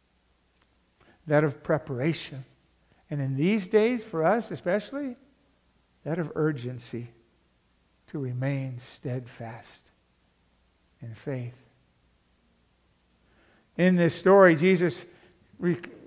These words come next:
recounts the relationship of a bridegroom and his bride. The bridegroom, of course, represents Jesus. The ten virgins represent the members of the church on earth.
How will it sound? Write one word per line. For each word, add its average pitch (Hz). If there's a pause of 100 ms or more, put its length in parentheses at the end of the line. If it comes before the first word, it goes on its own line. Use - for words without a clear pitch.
(100)
recounts 196
the 175
relationship 170
of 156
a 165
bridegroom 170
and 160
his 147
bride. 139 (540)
The 180
bridegroom, 175
of 165
course, 185
represents 175 (800)
Jesus. 135 (1300)
The 165
ten 190
virgins 190
represent 180
the 170
members 180
of 160
the 156
church - (360)
on 202 (200)
earth. 143